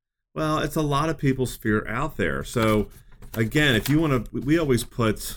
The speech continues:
uh, money vehicles into colors, you know, so green is safe and guaranteed, but safe and guaranteed is not gonna give you huge alpha. It's not gonna give you huge returns because somebody's gotta contractually <laughs> guarantee that.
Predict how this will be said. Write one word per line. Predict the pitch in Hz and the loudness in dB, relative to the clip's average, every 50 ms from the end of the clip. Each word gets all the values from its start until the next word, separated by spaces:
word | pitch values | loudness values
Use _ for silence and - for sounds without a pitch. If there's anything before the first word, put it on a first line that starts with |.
| - - - | -12 -8 -4
uh, | 104 95 92 92 | -2 0 0 2
money | 98 104 107 110 107 101 | 2 2 4 4 4 2
vehicles | 92 101 101 98 101 104 98 90 | 4 2 2 2 2 -2 -4 -2
into | 101 90 82 80 | -2 -4 -4 -6
colors, | - - 107 98 90 82 76 76 73 - | -6 -6 -6 -4 -4 -4 -4 -6 -8 -8
you | - 90 | -8 -6
know, | 90 87 82 | -6 -4 -6
so | - - 92 90 87 | -6 -6 -4 -4 -4
green | 85 - - 101 104 107 107 104 | -6 -6 -4 -2 0 2 2 0
is | 92 82 - | 0 -2 -4
safe | - - 98 95 - - | -2 0 0 0 0 -2
and | 95 87 | -6 -6
guaranteed, | 85 87 82 80 80 78 - - 101 95 98 110 113 - - - - - _ - - _ | -4 -4 -4 -4 -6 -6 -4 -2 -2 0 0 -2 -4 -6 -10 -18 -20 -20 _ -20 -16 _
but | - 139 | -10 -8
safe | - - 160 156 156 147 | -4 -2 -2 -2 -2 -2
and | 156 151 139 | -4 -4 -2
guaranteed | 147 139 139 135 131 131 139 135 131 131 | 0 0 0 0 -2 0 2 2 2 2
is | 123 113 | 0 -2
not | 123 117 107 113 113 | -2 -2 -2 -2 -2
gonna | - 107 107 | -2 -2 -2
give | 101 110 107 101 | 0 0 0 2
you | 104 104 104 | 2 2 0
huge | 98 101 104 107 110 104 107 | 0 0 0 0 2 0 -2
alpha. | 95 104 131 139 - - - - - - | -4 -4 -6 -6 -8 -10 -12 -12 -12 -14
It's | - - | -12 -10
not | 107 107 - | -8 -8 -6
gonna | - 98 95 | -6 -4 -2
give | 110 113 110 | -2 -2 0
you | 110 104 101 | 0 0 0
huge | 92 101 95 95 95 - | 0 0 -2 -2 -2 -4
returns | 92 85 - - - 143 151 120 113 107 104 | -6 -6 -6 -6 -6 -4 -4 -2 -4 -4 -4
because | - - 101 - - 113 101 98 95 92 - - - - - _ _ | -4 -6 -6 -4 -2 0 0 0 0 -2 -6 -12 -16 -20 -20 _ _
somebody's | - - - 127 131 147 139 123 120 117 110 104 | -14 -6 -4 -2 -2 0 0 0 0 0 -2 -2
gotta | 107 104 101 101 | -2 -2 -2 -2
contractually | - - 101 - - - 101 104 107 - - - 110 104 98 98 | -2 -4 -4 -4 -4 -4 -2 -2 -4 -4 -4 -4 -2 -2 -2 -2
<laughs> | |
guarantee | 110 110 113 110 104 98 - - 120 123 | -2 0 0 0 0 -2 -2 -2 -2 -2
that. | 113 95 65 55 52 - - | -2 -4 -6 -8 -8 -12 -14